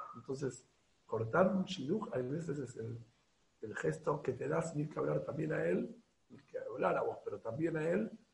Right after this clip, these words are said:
de, de decir, como te aprecio como ser humano,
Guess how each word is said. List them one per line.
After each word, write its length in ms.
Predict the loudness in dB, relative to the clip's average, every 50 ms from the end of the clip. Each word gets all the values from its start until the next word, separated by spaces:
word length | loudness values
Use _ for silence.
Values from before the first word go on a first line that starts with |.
| _ _ _ _
de, 360 | -10 -8 -6 -6 -6 -8 -10 -14 -20 _ _ _ _ _ _ _ _ _
de 80 | -12 -12
decir, 400 | -12 -12 -14 -12 -10 -10 -10 -10 -14 _ _ _ _ _ _ _ _ _ _ _ _ _ _ _ _ _ _ _ _ _ _ _ _ _ _ _ _ _ _
como 200 | -6 -6 -4 -2
te 80 | -2
aprecio 300 | -2 -2 -2 -2 -2 -2
como 180 | -2 -2 -4 -4
ser 160 | -4 -2 -2
humano, 400 | 0 0 0 0 0 0 0 -2